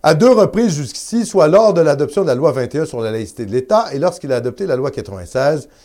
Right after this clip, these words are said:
qui vise à moderniser la charte de la langue française et décrète que la le-, seule langue officielle du Québec est le français.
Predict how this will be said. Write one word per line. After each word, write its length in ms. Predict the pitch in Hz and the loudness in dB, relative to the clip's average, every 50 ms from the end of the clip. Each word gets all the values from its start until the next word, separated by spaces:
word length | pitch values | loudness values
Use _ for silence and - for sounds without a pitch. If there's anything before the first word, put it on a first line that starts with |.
| _ _ _ _ | _ _ _ _
qui 120 | _ 123 | _ -8
vise 200 | 135 196 196 151 | -6 -6 -2 -2
à 60 | 143 123 | -2 -2
moderniser 460 | 135 151 139 156 139 139 127 185 185 | -2 -2 0 0 -2 0 0 -2 -2
la 120 | 139 113 | -2 -2
charte 200 | - - 226 202 | -2 -2 -2 0
de 60 | 160 | 0
la 60 | 135 123 | 0 -2
langue 180 | 120 113 - | -2 -4 -6
française 420 | - 98 87 87 - 151 160 131 113 | -10 -14 -12 -8 -4 -4 -4 -4 -4
et 60 | 101 | -8
décrète 340 | 98 101 - - 175 175 - | -8 -10 -6 -6 -8 -6 -6
que 80 | 127 | -8
la 140 | 107 101 98 | -8 -6 -4
le-, 240 | 123 156 156 - 113 | -4 -4 -4 -4 -8
seule 320 | - - 196 202 180 156 | -6 -2 -2 -2 0 0
langue 180 | 143 151 151 123 | -2 -2 -2 -4
officielle 300 | 104 - - 190 185 151 | -6 -8 -8 -8 -8 -8
du 80 | 113 | -8
Québec 260 | - 135 180 190 190 135 | -8 -4 -4 -4 -4 -4
est 40 | |
le 60 | 110 - | -8 -8
français. 440 | - 123 107 95 - - 95 - | -10 -12 -12 -12 -12 -16 -18 -18